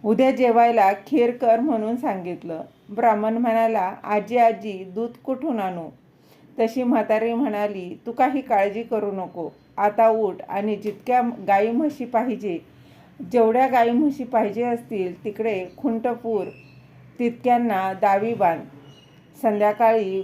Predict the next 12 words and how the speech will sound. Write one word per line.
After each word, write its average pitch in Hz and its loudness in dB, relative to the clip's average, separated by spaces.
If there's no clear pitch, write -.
गोजर 208 0
मुहूर्तावर 226 0
गाई 208 4
म्हशींची 226 -4
नावे 202 0
घेऊन 220 -2
हाका 214 -2
मार, 190 -4
म्हणजे 208 -4
त्या 226 0
येतील. 175 -4
तुझा 247 4